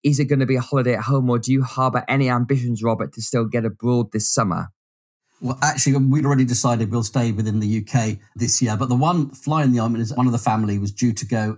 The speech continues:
Speaker 2: off to Mallorca with mates for a week just before we go to Scotland. So we're having to juggle the thought of delaying because it might still be an amber list country by then. But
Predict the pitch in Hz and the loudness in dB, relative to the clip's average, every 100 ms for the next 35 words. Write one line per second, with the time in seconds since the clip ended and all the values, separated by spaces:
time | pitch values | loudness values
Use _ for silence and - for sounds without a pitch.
0 | - 110 - - 135 123 117 117 147 143 | -6 -8 -6 -2 2 4 4 2 0 -2
1 | 120 82 - 98 107 107 104 - - - | -4 -4 -8 -4 -2 -2 -4 -4 -4 -6
2 | - 110 101 104 110 123 - 123 127 120 | -8 -6 -4 -4 -4 -4 -4 0 2 2
3 | 135 131 123 - 113 92 101 107 123 127 | 2 0 0 -4 -8 -8 -6 -2 0 0
4 | 123 110 131 110 110 110 127 113 - _ | 0 0 0 2 -2 0 0 -2 -6 _
5 | _ _ 107 113 117 143 139 101 104 104 | _ _ -6 0 2 4 2 0 -2 -2
6 | - 117 - 123 123 110 - 123 127 127 | 0 0 0 0 0 0 -2 0 2 2
7 | 120 117 113 - 123 - 98 98 95 92 | 2 0 -2 -2 -2 -2 -6 -4 -6 -6
8 | 95 | -6